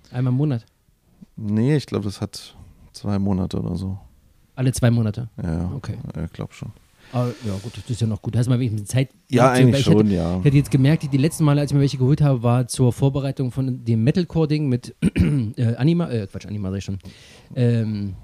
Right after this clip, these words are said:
Speaker 1: Maroon.
Speaker 2: Ja.
Speaker 1: Ähm, und war dann auch so relativ schnell in diesen, in diesen Zeitungen wieder drinne.
Speaker 2: Hm.
Speaker 1: Hatte aber jedes Mal das Gefühl, oh, das muss ich hören, oh, das muss ich hören und das muss ich hören. Dieser, dieser Berg an, an Sachen, die ich noch hören, wurde immer größer.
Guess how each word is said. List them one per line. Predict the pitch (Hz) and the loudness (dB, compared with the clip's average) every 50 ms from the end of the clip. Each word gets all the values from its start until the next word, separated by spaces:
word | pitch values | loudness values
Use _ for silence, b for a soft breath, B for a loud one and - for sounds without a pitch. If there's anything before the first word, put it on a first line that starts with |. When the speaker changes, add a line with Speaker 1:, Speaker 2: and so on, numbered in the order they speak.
| b b b b b b b _ _ _ _ - - 120 | b b b b b b b _ _ _ _ -6 -2 2
Speaker 1:
Maroon. | 123 123 123 139 160 190 202 - - - _ | 4 6 8 8 8 8 6 0 -8 -10 _
Speaker 2:
Ja. | 101 92 - B B B B B B 101 B _ | -4 -4 -4 B B B B B B -20 B _
Speaker 1:
Ähm, | 123 123 123 123 123 120 120 120 123 123 127 127 120 _ _ _ - - - _ _ | 0 0 2 2 2 0 0 0 -2 -2 -4 -8 -10 _ _ _ -20 -20 -20 _ _
und | 143 131 123 127 113 - - - _ | 0 2 2 0 0 -4 -14 -16 _
war | - 110 131 135 165 | -8 -4 -2 0 0
dann | 170 151 - | 0 -2 -2
auch | 104 165 175 | -2 -4 -2
so | - 165 139 | 0 0 0
relativ | 139 156 170 - 156 147 - | 2 0 0 -2 -4 -8 -6
schnell | - - 143 131 131 139 165 180 | -4 0 2 4 6 6 6 4
in | 175 - 160 147 | 4 2 -2 -2
diesen, | 139 139 139 127 131 143 135 131 131 131 123 | 0 0 -2 0 0 0 0 0 -2 -4 -6
in | - 107 135 127 | -10 -6 -6 -4
diesen | 117 131 120 131 - | -4 -2 -4 -4 -4
Zeitungen | - 123 147 156 170 156 | -2 -4 -2 -2 -2 -2
wieder | 135 131 131 123 | -2 -2 -4 -4
drinne. | 123 117 131 135 160 175 185 185 B B | -2 -4 -2 -2 -2 -2 -4 -6 B B
Speaker 2:
Hm. | B 110 107 | B -2 0
Speaker 1:
Hatte | 98 - | 2 2
aber | - 127 | 2 2
jedes | 123 131 143 156 131 | 2 2 0 0 0
Mal | 151 135 123 - - - | 0 -2 -2 -4 -8 -8
das | 139 - | -8 -6
Gefühl, | - 127 - - - | -6 -8 -8 -8 -10
oh, | 107 113 | -10 -10
das | 117 98 92 | -8 -2 0
muss | 123 120 | 0 0
ich | 120 110 - | 0 0 0
hören, | 131 - - | -2 -2 -2
oh, | 92 104 | -8 -8
das | - 147 143 | -6 -4 0
muss | 143 139 123 | 2 0 0
ich | 120 98 | 0 0
hören | 131 127 120 | 0 0 0
und | 110 - | 0 -4
das | 143 143 139 | -4 0 0
muss | 143 127 | 0 0
ich | 131 113 - | 0 0 0
hören. | 139 143 - B B B B B | 0 0 0 B B B B B
Dieser, | - 131 131 127 123 123 120 | -4 -2 -2 -2 -2 -4 -6
dieser | 120 120 123 120 | -6 -4 -4 -4
Berg | 110 104 165 160 185 196 190 180 151 - - | 2 6 8 8 8 8 6 2 0 -4 -2
an, | - 131 127 127 | 0 0 0 2
an | 107 123 123 120 | 2 2 2 4
Sachen, | 117 143 185 - 175 139 | 4 4 4 4 4 2
die | 135 | 2
ich | 123 117 | 2 4
noch | 139 123 - - | 2 2 2 2
hören, | - 113 131 165 180 175 143 127 113 - | 4 6 6 6 6 6 2 0 0 -2
wurde | 131 117 127 135 139 | -2 0 2 2 4
immer | - 185 208 196 | 4 4 4 4
größer. | 147 - 131 139 147 170 208 - - 110 104 131 160 | 2 4 6 8 8 8 6 4 0 0 0 0 -2